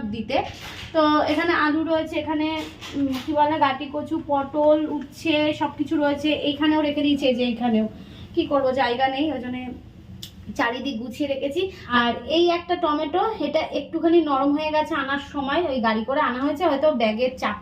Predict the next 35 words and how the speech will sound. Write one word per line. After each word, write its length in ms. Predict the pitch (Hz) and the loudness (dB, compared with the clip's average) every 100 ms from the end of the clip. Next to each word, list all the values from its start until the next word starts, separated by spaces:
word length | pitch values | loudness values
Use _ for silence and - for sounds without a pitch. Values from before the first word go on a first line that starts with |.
| - | 0
পড়েছে, 340 | 277 277 339 | 4 4 4
ওপরেও 520 | 453 294 254 302 415 | 0 0 -2 -2 -2
ছিল, 320 | - 349 294 359 - | 0 2 2 0 -2
তবু 240 | 311 302 | -2 0
হয়তো 240 | 302 302 - | 0 0 -2
চাপ 180 | 285 269 | -2 -2
পড়েছে, 300 | 285 269 311 427 - - - - | -2 -2 0 -2 -6 -16 -14 -10
একটু 240 | 285 359 | -6 2
নরম 320 | 330 262 262 | 4 4 4
নরম 200 | 277 262 | 4 2
হয়ে 200 | 262 247 | 0 2
গেছে, 180 | 220 226 | 2 2
ওটা 120 | 233 | -2
সাইডে 320 | 262 233 226 | -2 0 2
রাখলাম, 340 | 277 269 302 370 | 2 2 0 -4
ওটাই 260 | 277 269 | -2 0
আজকে 200 | 254 254 | -2 -2
মাংসে 360 | 285 214 202 226 | -2 0 0 -2
দিয়ে 200 | 190 190 | -2 -2
দেবো। 220 | 185 190 196 - - - - | -2 -6 -8 -12 -18 -16 -2
এই 180 | 320 339 | -2 0
তো 120 | 330 | -2
ব্যাপার। 320 | 262 202 226 208 - - - - - | -2 -2 -4 -8 -12 -20 -14 -14 -6
চলো 280 | 349 339 381 339 | -2 0 0 -2
এবার 280 | 330 330 370 - - - - - - | -2 0 0 -2 -10 -20 -20 -20 -6
ঘর 300 | 330 277 285 | -2 2 2
বারান্দাটাকে 540 | 294 311 320 330 349 359 | 2 0 -2 -2 0 4
মুছে 400 | 339 349 349 381 | 6 6 4 0
স্নান 380 | 349 294 302 311 | 2 2 2 -4
পুজোটা 300 | 330 330 370 | -4 -2 -4
সেরে 300 | 370 349 427 | 0 2 4
রান্না 300 | 311 285 285 | 2 0 -2
বসাবো। 360 | 269 277 247 | -2 -2 -6
ভীষণ 600 | 220 202 269 254 381 392 | -6 -6 -6 0 2 4
মেঘ 160 | 320 | 2